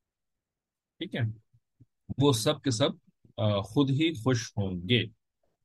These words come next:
ठीक है, क्योंकि जाहिर है आपका उनसे जो रिश्ता है वो उनकी बेटी ही के वास्ते से है ना। तो बेटी को अगर, अ, खुश आपने नहीं रखा हुआ है, उसको तो आप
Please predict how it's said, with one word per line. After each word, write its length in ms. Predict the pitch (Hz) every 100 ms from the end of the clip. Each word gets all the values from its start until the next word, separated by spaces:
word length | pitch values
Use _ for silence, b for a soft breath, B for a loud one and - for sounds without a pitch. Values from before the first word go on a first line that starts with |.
| _ _ _ _ 190
ठीक 120 | 202
है, 60 |
क्योंकि 260 | - 220 208
जाहिर 240 | 165 208
है 60 | 220
आपका 340 | 143 160 -
उनसे 340 | 180 180 175 160
जो 160 | 135
रिश्ता 360 | 117 123 110 147
है 140 | 135
वो 220 | 160 175 165 170 151 135 - 123
उनकी 260 | 127 143
बेटी 260 | 120 117 151
ही 100 | 233
के 100 | 147
वास्ते 400 | 104 98 - 98
से 140 | 104
है 100 | 87
ना। 140 | - - - b b _
तो 340 | 160 156 156 135
बेटी 380 | 135 135 196
को 120 | 196 190
अगर, 300 | 165 165 156
अ, 1400 | - 139 123 120 110 104 104 101 98 95 101 107 110 110
खुश 160 | 139 143
आपने 260 | 135 135
नहीं 280 | 120 113 151
रखा 300 | 143 - 139
हुआ 220 | 127 123
है, 500 | 127 123 120 120 113
उसको 340 | 85 113 110 113
तो 100 | 110
आप 180 | 104